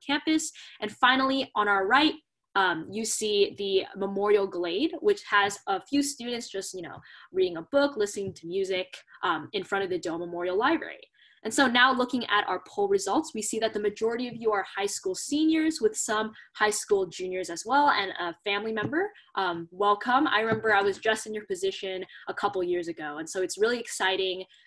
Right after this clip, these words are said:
that you're here today. And although it is unfortunate you cannot join us on our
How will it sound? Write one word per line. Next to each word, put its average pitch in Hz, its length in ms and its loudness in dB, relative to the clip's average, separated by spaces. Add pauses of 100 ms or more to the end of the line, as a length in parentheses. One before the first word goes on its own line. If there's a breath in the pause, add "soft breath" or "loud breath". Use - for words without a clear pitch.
that 180 220 4
you're 185 160 0
here 180 280 -4
today. 202 540 0
And 165 240 -4
although 214 320 4
it 247 100 6
is 254 120 2
unfortunate 233 640 -4
you 202 100 -2 (100)
cannot 208 300 -2
join 185 220 -4
us 190 160 -6
on 180 100 -6
our 175 140 -4